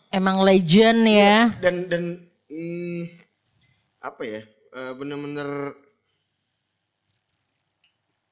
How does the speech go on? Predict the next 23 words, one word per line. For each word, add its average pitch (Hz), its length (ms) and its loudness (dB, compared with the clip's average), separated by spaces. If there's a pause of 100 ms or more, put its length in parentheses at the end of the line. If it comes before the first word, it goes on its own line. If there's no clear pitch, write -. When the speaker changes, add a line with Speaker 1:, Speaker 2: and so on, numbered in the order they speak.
Speaker 2:
seratus 127 300 -12
persen 135 560 -12
apa 135 220 -14
ya, 123 240 -10
eh, 120 880 -14 (1120)
totalitas. 147 640 -12
Jadi 143 240 -14 (1000)
artis 120 400 -16
lucu, 131 520 -20
maksudnya 139 360 -20 (300)
mereka 143 320 -18
nyanyi 127 220 -14
lagu 123 180 -14
lucu 120 260 -14
terus 156 280 -20
nggak, 117 220 -14 (120)
nggak 110 200 -20
takut 117 260 -20
kelihatan, 110 540 -16 (760)
em, 104 300 -12 (1300)
jelek 131 340 -10
gitu. 196 100 -4
Speaker 1:
Jelek. 175 220 0